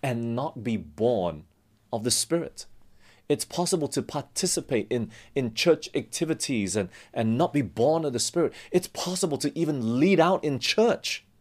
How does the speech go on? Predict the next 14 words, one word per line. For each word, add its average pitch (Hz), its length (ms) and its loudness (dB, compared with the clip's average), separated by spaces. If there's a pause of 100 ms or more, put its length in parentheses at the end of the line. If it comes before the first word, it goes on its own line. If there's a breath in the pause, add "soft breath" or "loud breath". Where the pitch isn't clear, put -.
(720)
and 131 220 -2
grow 151 180 8
up 196 140 2
in 143 80 0
a 123 40 0
Christian 175 460 0
home 214 420 2 (1040)
and 131 200 0
not 139 160 2
be 110 120 2
born 107 360 2
of 90 80 -6
the 95 80 -4
Spirit. - 500 -2